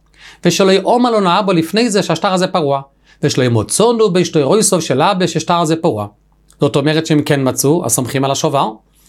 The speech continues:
אומר רב ספרא שנמצא בין שטרויס קרוין, כאן רב ספרא אמר את דברו. תושמע, למדנו סימפון שיש לו ועדים, עסקאים בחויסמוב. מבינה כעת הגימורה, שאם יש ויכוח, המלווה אומר, "עדיין לא קיבלתי,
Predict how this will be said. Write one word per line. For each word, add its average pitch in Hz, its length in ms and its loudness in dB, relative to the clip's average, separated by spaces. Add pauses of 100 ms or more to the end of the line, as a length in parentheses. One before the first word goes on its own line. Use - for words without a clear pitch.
(140)
אומר 87 240 -4
רב 127 100 0
ספרא 190 540 -2
שנמצא 180 460 0
בין 170 120 2
שטרויס 175 360 0
קרוין, 120 340 0
כאן 170 180 -2
רב 156 100 -2
ספרא 143 320 -2
אמר 131 200 -2
את 123 40 -2
דברו. 95 240 -4 (800)
תושמע, 196 340 -2 (640)
למדנו 151 560 0
סימפון 202 560 2
שיש 156 320 0
לו 160 260 2
ועדים, 139 440 0
עסקאים 190 440 -2
בחויסמוב. 127 600 -2 (560)
מבינה 156 280 0
כעת 190 240 -2
הגימורה, 135 480 -2 (480)
שאם 180 260 0
יש 208 160 0
ויכוח, 214 400 -2
המלווה 165 380 0
אומר, 151 360 2 (140)
"עדיין 151 300 -2
לא 220 80 0
קיבלתי, 240 600 -2